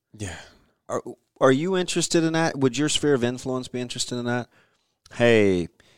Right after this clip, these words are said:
Speaker 2: you know, um, Sharif Mitchell just signed, uh, an endorsement deal with Company X, or Adrian Martinez, or Lexi Sun, or, you know, do you, you know, like, do you wanna know about that kind of stuff?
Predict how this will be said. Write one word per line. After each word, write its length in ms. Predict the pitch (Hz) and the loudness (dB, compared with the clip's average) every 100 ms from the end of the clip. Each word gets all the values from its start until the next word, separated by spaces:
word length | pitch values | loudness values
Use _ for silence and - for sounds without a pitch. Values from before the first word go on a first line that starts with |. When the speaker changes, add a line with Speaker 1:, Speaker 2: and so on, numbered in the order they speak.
| _ _ _ - | _ _ _ -4
Speaker 2:
you 140 | 104 | 0
know, 480 | 98 95 90 78 - | 2 0 -2 -8 -6
um, 760 | 98 98 92 90 85 80 76 _ - | 0 2 2 2 0 -4 -10 _ -8
Sharif 360 | - 117 110 | -2 2 2
Mitchell 280 | 117 107 101 | 2 0 -2
just 220 | 87 90 | -2 -2
signed, 480 | - 101 98 95 90 _ _ _ _ _ _ _ - | 0 0 0 -4 -10 _ _ _ _ _ _ _ -16
uh, 60 | |
an 300 | 90 - 110 | -12 -6 -2
endorsement 640 | 107 98 104 104 - 98 87 | 0 0 2 2 0 -6 -4
deal 280 | 98 95 90 | -2 0 -2
with 480 | 92 92 90 - - | -2 -2 -4 -10 -10
Company 480 | 110 92 92 90 - | -6 -6 -8 -8 -8
X, 400 | 90 - - 98 | -8 -6 -6 -4
or 240 | 92 85 - _ | -6 -8 -14 _
Adrian 400 | - 110 104 110 | 0 2 2 -2
Martinez, 760 | 104 101 - 110 98 85 85 85 | 0 -2 -2 -4 -6 -8 -8 -8
or 100 | 87 | -6
Lexi 460 | 95 104 - 104 | -2 -2 -2 -4
Sun, 480 | - - 98 90 87 | -2 -2 -2 -4 -8
or, 240 | 87 85 - _ _ _ _ _ _ _ _ _ | -12 -14 -18 _ _ _ _ _ _ _ _ _
you 140 | 151 139 | -8 -6
know, 60 | |
do 200 | - 110 | -6 -2
you, 120 | 123 - - | -2 -2 -6
you 140 | 131 | -4
know, 300 | 104 98 98 | -2 -4 -6
like, 340 | 113 117 85 87 | 0 0 0 -6
do 120 | 110 | -4
you 200 | 113 147 | -2 -4
wanna 440 | 117 98 117 127 | -4 -2 0 0
know 400 | 113 98 95 104 | -2 -4 -4 -2
about 320 | 120 113 117 117 | -2 -2 -2 -4
that 160 | 113 | -6
kind 180 | 123 117 | -6 -8
of 80 | 113 | -6
stuff? 320 | 120 120 | -6 -8